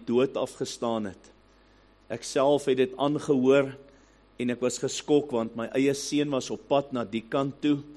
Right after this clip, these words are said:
om daar in die valdriehoek te gaan deelneem. En Here, ons besef maar net weer dat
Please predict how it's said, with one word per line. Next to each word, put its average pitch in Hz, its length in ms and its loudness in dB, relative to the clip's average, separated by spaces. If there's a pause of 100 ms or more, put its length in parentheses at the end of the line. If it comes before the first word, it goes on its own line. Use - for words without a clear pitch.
(440)
om 110 140 -10
daar 107 160 0
in 131 80 0
die 135 80 0
valdriehoek 135 720 2
te 131 80 0
gaan 120 320 -6
deelneem. 123 760 0 (680)
En - 60 -10
Here, 143 180 4
ons 151 200 2
besef 151 540 -2
maar 143 120 -2
net 135 320 -2
weer 131 320 2
dat 120 280 -2